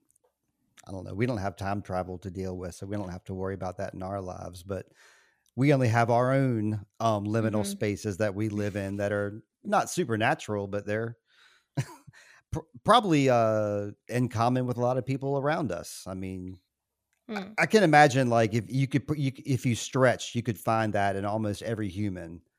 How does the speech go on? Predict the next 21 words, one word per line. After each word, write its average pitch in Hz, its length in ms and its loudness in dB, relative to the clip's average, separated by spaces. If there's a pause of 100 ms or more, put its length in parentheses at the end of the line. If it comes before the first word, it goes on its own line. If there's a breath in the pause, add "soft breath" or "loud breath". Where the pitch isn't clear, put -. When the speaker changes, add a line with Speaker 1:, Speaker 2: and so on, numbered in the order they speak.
(600)
Speaker 1:
um, 98 280 -4
at 107 140 -4
any 117 220 -2
given 98 360 -4
time, 87 580 -6
that 92 240 -4
they're 95 480 -6
in 123 200 -2
between 107 520 -4
something 90 760 -8 (560)
and 98 380 -8
Speaker 2:
Mm. 107 120 2
Speaker 1:
waiting 98 180 -4
for 104 140 -8
the 95 100 -8
next 95 360 -10
thing, 90 440 -8
or 98 320 -8
still 117 600 -4
not 104 380 -4
quite 98 420 -4